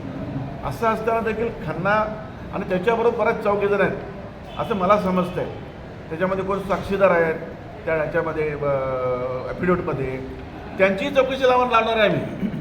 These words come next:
मुख्याधिकाऱ्याला आम्ही सांगणार आहे, राहिलेले कोण देव-, जगे जगे साक्षीदार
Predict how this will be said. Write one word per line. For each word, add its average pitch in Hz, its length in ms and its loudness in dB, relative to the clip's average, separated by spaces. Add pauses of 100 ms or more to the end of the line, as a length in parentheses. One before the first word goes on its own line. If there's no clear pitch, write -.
(640)
मुख्याधिकाऱ्याला 196 580 4
आम्ही 202 160 0
सांगणार 190 240 2
आहे, 202 180 2 (680)
राहिलेले 160 380 4
कोण 254 160 4
देव-, 214 240 2
जगे 208 260 2
जगे 202 260 0
साक्षीदार 190 500 2